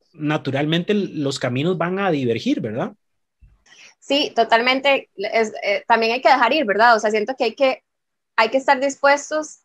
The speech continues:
Speaker 2: a dejar ir lo que uno creía que era para convertirse de nuevo o, o por primera vez en otra persona, que esto, de hecho, vuelvo al, al libro este, la, Hábitos Atómicos,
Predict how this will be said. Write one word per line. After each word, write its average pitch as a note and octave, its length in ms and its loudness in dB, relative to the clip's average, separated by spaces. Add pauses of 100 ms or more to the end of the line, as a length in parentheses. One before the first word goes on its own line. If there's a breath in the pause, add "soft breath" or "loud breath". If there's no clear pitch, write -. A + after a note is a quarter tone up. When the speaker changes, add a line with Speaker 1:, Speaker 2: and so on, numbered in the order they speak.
Speaker 2:
a G3+ 180 6
dejar G#3 260 4
ir C4 360 0
lo A3+ 260 2
que A#3 100 2
uno A3+ 280 2
creía C4 340 4
que D4 80 -2
era C#4 360 4
para A3 180 0
convertirse A3 600 -2
de C4 200 4
nuevo C4 420 4 (760)
o, A#3 260 4
o A#3 120 2 (240)
por A#3+ 180 4
primera A#3+ 360 4
vez D#4 200 0
en A#3+ 80 -2
otra C4 240 0
persona, C4+ 360 0
que A3 180 2
esto, C#4+ 300 -2
de A#3+ 120 0
hecho, C4+ 260 -2
vuelvo A#3 280 2
al, B3 340 6
al G#3+ 160 2
libro A#3 200 -2
este, B3+ 320 -2
la, G3+ 200 0
Hábitos A3 320 2
Atómicos, A#3 580 -4